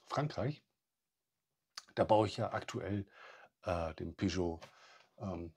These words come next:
zweihundertfünf G T I. Ähm, im Moment ging's nicht weiter, weil, äh, ja, ich hatte leider eine Lieferung wurde vergessen und die wurde jetzt nachgereicht und da geht es jetzt auch weiter.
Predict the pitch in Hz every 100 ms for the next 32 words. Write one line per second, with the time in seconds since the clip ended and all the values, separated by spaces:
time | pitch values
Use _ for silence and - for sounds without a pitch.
0 | - - 95 87 - 101 - 104 - 113
1 | 117 156 - - _ _ - - - -
2 | - - _ - 135 131 131 123 - _
3 | _ _ _ _ _ - _ - 135 127
4 | 139 - 135 156 - 131 107 107 127 147
5 | 131 101 110 110 107 101 104 98 98 98
6 | - _ _ - _ _ _ _ - 90
7 | - - - 117 - 107 101 101 107 101
8 | 107 107 107 - 113 92 92 - 95 90
9 | - 147 - 107 - - - - - _
10 | _ 107 104 101 98 - 113 110 - 104
11 | 101 95 - - - 92 110 - - 104
12 | - 113 120 - 76 - 127